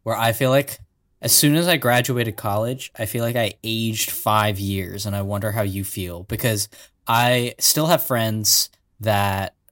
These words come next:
are seniors like you are, but, like, they were a year below us, um, and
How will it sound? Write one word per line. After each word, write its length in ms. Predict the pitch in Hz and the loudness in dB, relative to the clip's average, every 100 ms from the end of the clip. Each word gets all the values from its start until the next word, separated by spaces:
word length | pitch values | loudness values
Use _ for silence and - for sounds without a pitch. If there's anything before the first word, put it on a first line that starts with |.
| _ _ _ - - - - - - - | _ _ _ -20 -20 -20 -20 -20 -8 4
are 240 | 135 131 | 6 6
seniors 600 | - - 190 151 120 123 | 6 6 6 4 0 0
like 160 | 117 - | -2 2
you 180 | 135 120 | 2 4
are, 120 | 107 | 2
but, 180 | 113 - | 0 -4
like, 160 | 101 | -6
they 200 | 101 113 | -2 0
were 220 | 104 104 107 | 2 2 2
a 40 | |
year 260 | 98 104 98 | 0 -2 -2
below 340 | 101 95 95 | -2 -2 0
us, 380 | 120 135 - - _ _ - | 2 2 -2 -4 _ _ -8
um, 400 | 95 90 90 - _ _ _ _ _ _ _ _ - - - | -6 -6 -10 -16 _ _ _ _ _ _ _ _ -12 -8 0
and 500 | 123 120 113 107 | 2 4 2 -2